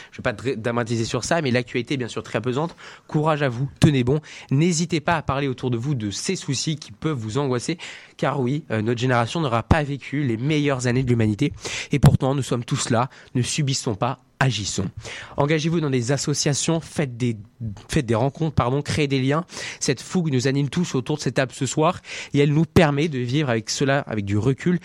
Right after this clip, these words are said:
mais avec espérance. Alors foncez. Chers auditeurs, n'hésitez pas à nous suivre sur Instagram avec le compte at expression lycéenne et le Twitter at e lycéenne. On se retrouve le vendredi dix-huit mars pour le grand débat des jeunes de vingt heures à vingt-trois heures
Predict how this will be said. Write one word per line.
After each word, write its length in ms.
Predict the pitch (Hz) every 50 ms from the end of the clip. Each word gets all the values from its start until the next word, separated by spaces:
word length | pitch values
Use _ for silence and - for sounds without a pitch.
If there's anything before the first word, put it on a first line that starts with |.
| - - - - -
mais 80 | - 120
avec 220 | 107 117 120 -
espérance. 600 | - 151 - - 123 110 110 123 143 143 - - - - - -
Alors 280 | - 107 110 117 117 -
foncez. 440 | - - 127 104 - - - 160 - - _ _ - - - - - - - - - - - - - - _ - -
Chers 320 | - - - 151 135 127
auditeurs, 400 | 139 131 135 - - 170 156 139
n'hésitez 440 | 135 143 147 147 127 131 - 139 131
pas 120 | - 156
à 60 | 143 139
nous 100 | 135 131
suivre 220 | - - 151 -
sur 180 | - - 117 110
Instagram 500 | 131 131 - - 131 120 117 131 151 147
avec 220 | 120 110 120 -
le 80 | - 117
compte 220 | - 123 123 - -
at 140 | 117 113 110 - -
expression 480 | 127 - - - 139 123 - - 110
lycéenne 580 | 104 117 139 139 - - 143 127 123 139 156 156
et 100 | - 104
le 100 | 110 104
Twitter 400 | - - 147 131 - 185 190 196 -
at 100 | - 113 - - - -
e 40 | 139
lycéenne. 540 | 120 104 98 - - 131 123 135 151 170 160 - - - - - - - -
On 40 | 135
se 140 | - - 156
retrouve 420 | 139 147 - - 160 160 139 123
le 120 | 113 110
vendredi 520 | 107 101 110 165 170 147 135 143 135 123 120
dix-huit 320 | 113 123 151 160 151 151
mars 220 | 135 147 170 185 -
pour 140 | - 131
le 60 | 117 113
grand 340 | - 139 127 147 180 190
débat 240 | 170 160 147 143 143
des 120 | 139 135 127
jeunes 200 | 127 147 143 123
de 80 | 110
vingt 260 | 110 110 147 143 -
heures 160 | - 131 127 -
à 100 | - 123
vingt-trois 340 | 123 143 135 - 135 120 113
heures 160 | 139 160 160